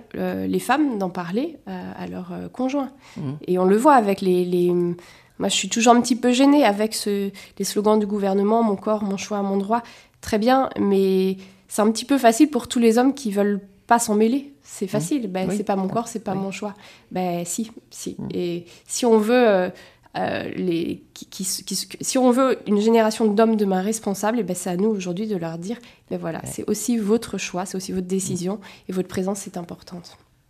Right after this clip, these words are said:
Speaker 2: C'est vrai qu'avec la pilule du lendemain, c'est souvent le, le problème, on les déconnecte complètement de l'acte.
Speaker 1: Complètement,
Speaker 2: Mm.
Speaker 1: complètement.
Speaker 2: Mm.
Speaker 1: Mais, mais même pas que dans la pilule de lendemain, dans l'acte de l'avortement,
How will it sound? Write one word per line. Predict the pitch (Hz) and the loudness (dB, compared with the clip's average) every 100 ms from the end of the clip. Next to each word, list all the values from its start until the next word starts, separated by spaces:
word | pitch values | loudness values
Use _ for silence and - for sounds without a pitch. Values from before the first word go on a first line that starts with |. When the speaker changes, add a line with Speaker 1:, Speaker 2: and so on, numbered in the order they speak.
| - | -18
Speaker 2:
C'est | - | -10
vrai | 123 147 | -4 -2
qu'avec | 147 131 - | -2 -4 -4
la | |
pilule | - 135 135 | -6 -6 -6
du | 127 | -4
lendemain, | 123 120 117 147 196 | -4 -4 -4 -4 -6
c'est | - 123 | -8 -12
souvent | - 127 143 143 | -10 -4 -2 0
le, | 127 123 120 123 - - - - | -2 -4 -8 -10 -14 -20 -20 -8
le | 131 123 | -6 -4
problème, | - 123 156 208 185 | -4 0 2 2 0
on | 131 127 127 | -2 -2 -2
les | 123 123 123 123 120 | 0 0 0 0 -4
déconnecte | 117 - 127 131 151 | -6 -4 -2 0 0
complètement | 160 127 123 143 165 | -2 -2 -4 -4 -4
de | 165 | -2
l'acte. | 123 117 - 104 107 _ _ _ _ - | -4 -8 -10 -12 -12 _ _ _ _ -16
Speaker 1:
Complètement, | 165 156 - 269 254 _ - | -14 -12 -12 -12 -14 _ -14
Speaker 2:
Mm. | 117 | -12
Speaker 1:
complètement. | 196 185 170 240 247 - - | -12 -14 -14 -14 -16 -18 -14
Speaker 2:
Mm. | 113 - | -14 -4
Speaker 1:
Mais, | 185 175 - | 0 0 0
mais | 185 | 0
même | 180 185 180 170 | 2 2 0 -2
pas | - 190 185 | -4 -4 -4
que | 190 | -2
dans | 180 170 | -4 -4
la | 175 | -6
pilule | 185 190 | -6 -4
de | 220 | -2
lendemain, | 269 294 | 0 0
dans | 220 | 0
l'acte | 185 180 - | -2 -6 -6
de | 180 | -6
l'avortement, | 170 165 - 139 | -4 -6 -8 -4